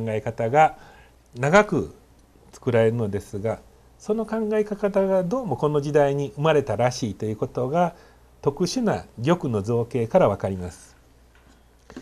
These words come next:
右側にありますのが、上から見ると四角い。で、こう、側面にこう、やはり顔を、神様の顔を描いているような造形ですが、これも後の考えからいくと、これが血の祭りに使われたもので。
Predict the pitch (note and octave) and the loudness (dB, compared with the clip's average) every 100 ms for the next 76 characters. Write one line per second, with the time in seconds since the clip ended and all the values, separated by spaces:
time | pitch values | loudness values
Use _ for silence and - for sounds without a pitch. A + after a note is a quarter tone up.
0 | - - - F3 G#3 A#3+ A#3+ G#3+ F3 C#3+ | -18 -20 -10 -2 0 0 2 2 2 0
1 | D3 D3 C#3+ F3 C3 C3+ F#3+ F#3+ F#3+ E3 | 0 0 -2 -2 2 4 4 6 4 4
2 | C3+ B2 - C#3 B2+ - F#3+ F#3 B2 F2+ | 0 -2 2 0 0 0 0 2 -2 -4
3 | E2+ - _ _ _ _ _ _ _ - | -8 -20 _ _ _ _ _ _ _ -20
4 | - - D3 C#3+ D3+ C3+ - - F3+ G3+ | -20 -2 0 4 4 2 0 -2 2 2
5 | F3 C3+ A2+ A#2+ A2+ G2+ - - C3 D3 | 2 0 -2 0 2 0 -4 -18 -8 -4
6 | D3 C3+ - E3+ E3 D#3 D3+ - - E3+ | -2 -2 2 4 6 4 0 -6 -2 -2
7 | C#3+ C3 A2 A2+ D3 C#3+ C#3+ C#3+ C#3 C#3 | -2 -2 -2 0 2 4 4 2 0 0
8 | C#3+ C3+ C3+ C#3 C3+ C#3+ C#3 A2 G#2+ A2+ | 0 0 0 -2 2 4 4 0 -4 -4
9 | G#2 A#2 G#2+ A2 - A2+ G#3 A3+ E3 F#3+ | -4 -8 -6 -8 -6 -4 -2 -2 -2 -4
10 | G3+ G3+ G3 F#3+ G3 F#3+ E3 C#3 C3 - | -2 -2 -2 -2 -2 -2 0 -2 -2 -4
11 | - G#3+ G3+ F#3+ E3 E3+ G3 G3 F#3+ F#3 | 2 2 2 0 0 4 4 6 4 4
12 | F#3 F3+ - F3 C#3 - G#2 F#2+ F2+ D#2 | 2 -2 4 4 4 2 -2 -2 -6 -10